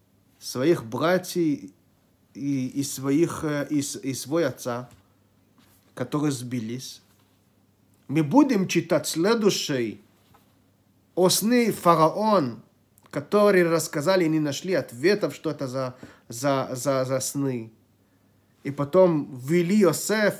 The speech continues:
который дал ему пророчество, что будет происходить из этих снов.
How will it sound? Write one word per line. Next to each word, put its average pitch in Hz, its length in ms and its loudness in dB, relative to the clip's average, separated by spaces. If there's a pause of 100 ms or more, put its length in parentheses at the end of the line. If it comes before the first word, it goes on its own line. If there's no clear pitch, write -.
(180)
который 180 720 2 (960)
дал 160 320 2
ему 190 200 0
пророчество, 160 1120 -2 (500)
что - 300 0
будет 156 400 2
происходить 131 600 -4
из 120 100 -8
этих 117 260 -10
снов. 110 340 -12